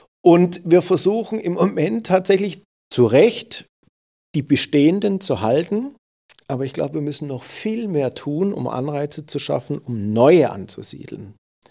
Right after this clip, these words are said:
In welcher Form auch immer. Weil das wird ein Thema sein. Die, äh, Unternehmen, wie wir es betreiben, die werden nach wie vor peu à peu von der Bildfläche verschwinden und wir müssen uns jetzt drum kümmern,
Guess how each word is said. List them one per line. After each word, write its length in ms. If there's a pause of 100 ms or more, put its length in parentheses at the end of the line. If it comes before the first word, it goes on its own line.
(140)
In 180
welcher 280
Form 300
auch 160
immer. 340 (600)
Weil 120
das 240
wird 140
ein 100
Thema 300
sein. 300 (180)
Die, 240 (360)
äh, 380
Unternehmen, 800
wie 320
wir 220
es 120
betreiben, 560
die 160
werden 300
nach 340
wie 60
vor 460 (300)
peu 240
à 80
peu 220
von 200
der 60
Bildfläche 560
verschwinden 520
und 100
wir 80
müssen 260
uns 200
jetzt 400
drum 160
kümmern, 420